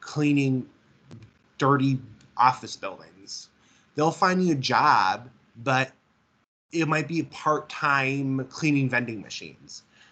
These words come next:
I'm like, "I want, maybe it's just me. I want, I'm more, a little bit more ambition." I'm like,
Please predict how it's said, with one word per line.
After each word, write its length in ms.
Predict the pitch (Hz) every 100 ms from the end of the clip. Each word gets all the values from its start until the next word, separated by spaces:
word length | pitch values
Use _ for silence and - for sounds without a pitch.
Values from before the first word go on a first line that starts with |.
| _
I'm 140 | 160 165
like, 260 | 165 151 -
"I 160 | 147 190
want, 360 | 208 185 160 - _ _ _
maybe 320 | 160 175 190 214
it's 100 | 175
just 200 | - 147
me. 440 | 143 143 147 147 -
I 160 | 135 143
want, 240 | 143 127
I'm 120 | 143
more, 280 | 151 151 143
a 20 |
little 160 | 139 139
bit 140 | 135
more 120 | 131 123
ambition." 560 | 127 120 117 - 151
I'm 100 | 127
like, 320 | 120 117 -